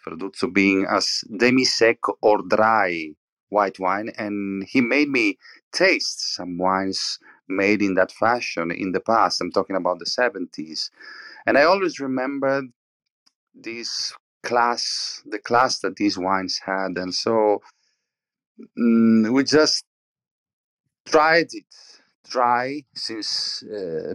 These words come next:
culturally the, the, the Verduzzo, especially in the southern part of the Colorentale where we are, was a dry wine. I even found some, uh, historical records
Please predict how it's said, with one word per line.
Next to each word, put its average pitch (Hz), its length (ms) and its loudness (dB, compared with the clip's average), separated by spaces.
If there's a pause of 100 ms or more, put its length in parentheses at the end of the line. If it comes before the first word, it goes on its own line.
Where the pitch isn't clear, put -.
culturally 123 640 4
the, 101 200 0
the, 98 140 -4
the 101 140 -8
Verduzzo, 117 640 0
especially 135 420 0
in 123 80 -2
the 110 80 2
southern 135 400 2
part 120 260 0
of 113 120 -12
the 104 60 -6
Colorentale 110 580 -6
where 98 160 -2
we 95 180 -6
are, 123 220 2 (800)
was 98 180 0
a 95 80 0
dry 95 280 0
wine. 78 360 -6 (500)
I 110 120 -2
even 135 280 -2
found 131 540 2 (600)
some, 120 340 -2
uh, 110 140 -2
historical 139 520 0
records 107 800 0